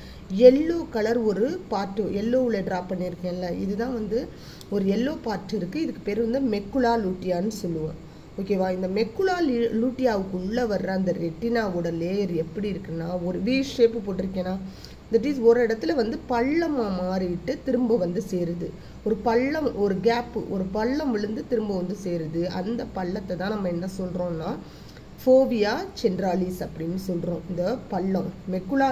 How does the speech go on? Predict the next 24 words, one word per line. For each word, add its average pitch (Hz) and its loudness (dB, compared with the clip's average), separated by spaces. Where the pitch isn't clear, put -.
லூட்டியா 196 0
அப்படிங்கிற 190 -2
அந்த 214 -2
எல்லோ 190 4
பார்ட்டுக்குள்ள, 180 -6
மஞ்சள் 208 4
நிற 208 6
பகுதிக்குள்ள 170 -2
ஒரு 240 0
பள்ளம் 220 0
உருவாகுது. 170 -4
அந்த 208 -2
பள்ளத்தை 220 -2
தான் 208 -4
நம்ம 233 -2
phobia 208 0
சென்ட்ராலிஸ்ன்னு 170 -4
சொல்றோம். 180 -2
அந்த 262 2
பள்ளத்துல 202 -2
தான் 220 -2
என்ன 208 0
இருக்கு 185 -2
அப்படின்னா, 175 -4